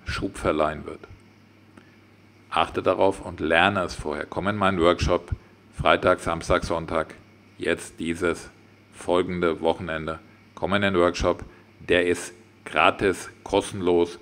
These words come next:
Er ist nicht umsonst, weil du wirst etwas lernen, aber er ist kostenfrei. Das heißt, du musst nicht deine Kreditkarte rausholen, sondern du musst dich einfach nur auf dem Link hier, dem Zoom-Link eintragen und dann bist du dabei.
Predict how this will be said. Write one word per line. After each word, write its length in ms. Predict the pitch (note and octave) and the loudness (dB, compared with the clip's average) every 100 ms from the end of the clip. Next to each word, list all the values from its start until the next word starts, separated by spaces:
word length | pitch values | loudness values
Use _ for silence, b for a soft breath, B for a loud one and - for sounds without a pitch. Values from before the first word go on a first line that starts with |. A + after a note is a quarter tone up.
| - - | -14 -4
Er 100 | F2 | -2
ist 80 | |
nicht 160 | - A2 | -2 -2
umsonst, 460 | B2 F#2 G#2 G#2+ - - B B B B | 2 4 4 2 -8 -16 B B B B
weil 420 | - E2+ E2 D#2+ E2+ - - | -2 0 2 0 -6 -18 -10
du 100 | E2+ | -4
wirst 200 | E2+ F2 | -2 0
etwas 300 | G#2+ G#2+ G2 | 0 2 0
lernen, 460 | F2+ E2+ E2+ E2+ E2+ - B B B B - - | 2 2 2 0 -8 -14 B B B B -18 -2
aber 240 | F2 E2+ | 0 2
er 120 | E2+ | 2
ist 100 | E2+ | 0
kostenfrei. 640 | - G2+ - F#2+ - D2+ F#2+ - - | 0 -2 -2 0 0 0 -6 -14 -16
Das 200 | - - | -14 -4
heißt, 300 | E2 D#2+ - - - _ - - - | -2 -2 -6 -20 -20 _ -20 -20 -20
du 80 | - | -14
musst 200 | E2+ E2 | -10 -6
nicht 200 | F#2 E2+ | -4 -2
deine 180 | F#2 F2+ | -2 -4
Kreditkarte 580 | - F2+ F#2 - F2+ F2 | -2 -2 -2 -2 0 2
rausholen, 560 | E2 E2+ - E2+ E2+ | 4 2 2 -2 -2
sondern 260 | D#2+ E2 D#2+ | -4 -4 -4
du 60 | E2 | -6
musst 240 | D#2+ - | -8 -10
dich 140 | D2+ | -8
einfach 320 | D#2 E2 E2 D2+ | -8 -8 -8 -6
nur 300 | E2 D#2+ - | -4 -2 -2
auf 140 | D2+ | -4
dem 200 | F2 D#2 | -6 -4
Link 200 | D#2+ E2 | -4 -4
hier, 280 | F2 D#2+ D2+ - - | -2 0 -2 -10 -18
dem 120 | E2 | -12
Zoom-Link 460 | - F2 E2 D#2+ D#2 | -4 -2 -2 -4 -2
eintragen 540 | D#2+ E2 E2 D#2 D#2 | -4 0 2 2 0
und 80 | D#2 | -4
dann 120 | D#2 | -4
bist 180 | C#2+ - | -4 -6
du 60 | D2+ | -4
dabei. 340 | D2+ D2 D2+ | 0 0 -2